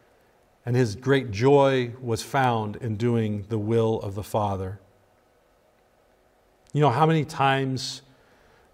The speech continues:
do you and I say this or hear this, that you know who your true friends are when the hard times come and you're left with who's standing with you?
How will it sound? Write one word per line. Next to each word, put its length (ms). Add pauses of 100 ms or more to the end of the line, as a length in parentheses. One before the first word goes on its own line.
(100)
do 100
you 240
and 80
I 440 (600)
say 600
this 340
or 160
hear 460
this, 540 (880)
that 140
you 140
know 220
who 80
your 140
true 280
friends 300
are 240
when 120
the 60
hard 300
times 320
come 400
and 160
you're 180
left 380
with 160
who's 180
standing 440
with 220
you? 200